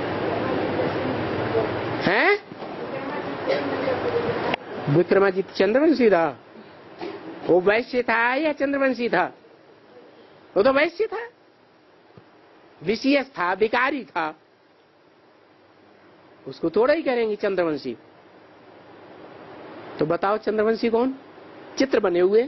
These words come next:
पूजा करते हुए। हाँ, राम की राजगद्दी का चित्र देखा है? देखा है?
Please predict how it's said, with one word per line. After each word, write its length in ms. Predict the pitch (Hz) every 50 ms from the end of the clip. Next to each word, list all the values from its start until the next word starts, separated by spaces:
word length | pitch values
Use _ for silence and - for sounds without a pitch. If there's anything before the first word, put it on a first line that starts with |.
| 320 - _ _ _ _ _ - -
पूजा 260 | 220 226 233 240 226
करते 240 | 240 240 240 - 254
हुए। 200 | 269 269 285 339 - - - - - - - - - - - - - - - - - - - - - - - - - - - - - - - - - - - - - - - - - - - - - - - - - - - - - -
हाँ, 560 | - - - - - 508 262 - 147 156 165
राम 300 | 175 185 202 214 233 247
की 160 | - 254 247
राजगद्दी 560 | 240 226 220 226 240 240 254 247 254 277 269
का 120 | 269 269 254
चित्र 260 | - 277 262 285 269
देखा 260 | 262 277 285 294 320
है? 380 | 311 285 233 185 143 127 - - - - - - - - - - - - - - - - - - -
देखा 220 | 165 220 247 247 254
है? 480 | 240 196 196 247 311 330 247 175 139